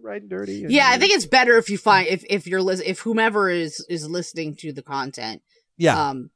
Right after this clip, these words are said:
Speaker 2: knows what's being parodied.
Speaker 1: Yeah, I think, I think it's half of Weird Al's greatest ones, and the, the other halves are, are recognizable parodies that are recognizable to this person. So they kinda get what Weird Al is.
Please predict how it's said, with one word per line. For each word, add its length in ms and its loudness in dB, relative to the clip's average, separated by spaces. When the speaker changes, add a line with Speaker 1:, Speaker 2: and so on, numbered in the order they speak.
Speaker 2:
knows 460 0
what's 540 -6
being 400 -6
parodied. 500 -20
Speaker 1:
Yeah, 180 0
I 100 0
think, 200 -2
I 100 2
think 160 -2
it's 140 -2
half 380 0
of 280 2
Weird 240 0
Al's 240 2
greatest 420 -4
ones, 340 -6
and 200 -8
the, 140 -6
the 100 -6
other 160 -4
halves 280 -2
are, 220 -4
are 140 -2
recognizable 680 -4
parodies 580 -6
that 160 -4
are 60 -4
recognizable 520 -6
to 40 -12
this 120 -14
person. 300 -10
So 80 -20
they 80 -10
kinda 200 -10
get 200 -6
what 120 -10
Weird 160 -8
Al 200 -6
is. 240 -20